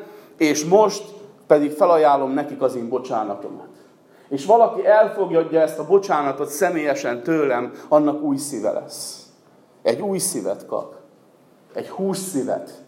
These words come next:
És azt végzem el ezáltal bennük, hogy ne kényszerből kövessenek engem, hanem saját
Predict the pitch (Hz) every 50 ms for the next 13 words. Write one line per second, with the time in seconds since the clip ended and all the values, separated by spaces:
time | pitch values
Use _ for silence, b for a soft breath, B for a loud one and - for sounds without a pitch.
0 | B B B B B B 139 - 202 208 254 269 - - - 233 233 208 190 165
1 | 196 190 214 226 214 196 214 208 - 196 185 175 165 165 - 180 165 156 156 202
2 | 196 185 170 165 165 175 185 175 - - - - - - - - - 170 165 185
3 | 214 254 262 269 - 240 254 262 262 247 - - 233 196 180 175 170 175 175 170
4 | 180 214 190 185 165 - - 180 156 156 147 - 196 180 175 170 151 156 147 147
5 | 143 - - - - 160 151 143 139 135 135 135 - - - - - - 185 175
6 | 170 165 156 151 151 -